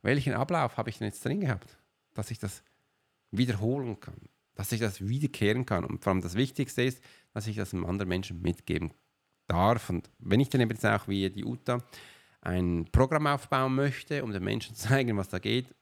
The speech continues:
musst du das kennen, diese Schritte. Dass wir danach, äh, auch Inhalte haben, um zu füllen, wie du auch vorgehst. Und dann haben wir hier auch strategisch, wir haben einen Plan, wir haben sogar Inhalte und können das wieder publizieren,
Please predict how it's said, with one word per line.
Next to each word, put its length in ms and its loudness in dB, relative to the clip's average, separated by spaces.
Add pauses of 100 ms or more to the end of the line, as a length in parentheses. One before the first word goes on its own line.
(120)
musst 480 2
du 60 0
das 260 2
kennen, 320 -2
diese 240 -8
Schritte. 380 -14
Dass 180 -12
wir 80 -4
danach, 520 0 (680)
äh, 220 -2
auch 160 -6
Inhalte 400 0
haben, 200 -2
um 140 -2
zu 100 -2
füllen, 460 2 (160)
wie 200 -2
du 120 4
auch 140 -2
vorgehst. 680 -4
Und 140 -8
dann 160 -4
haben 200 -4
wir 100 -2
hier 300 -2
auch 120 -10
strategisch, 640 -2 (100)
wir 60 -6
haben 100 -4
einen 120 -8
Plan, 300 4 (400)
wir 100 -10
haben 120 -8
sogar 280 -10
Inhalte 440 -2 (480)
und 80 -14
können 200 0
das 220 -4 (220)
wieder 280 -2 (800)
publizieren, 600 0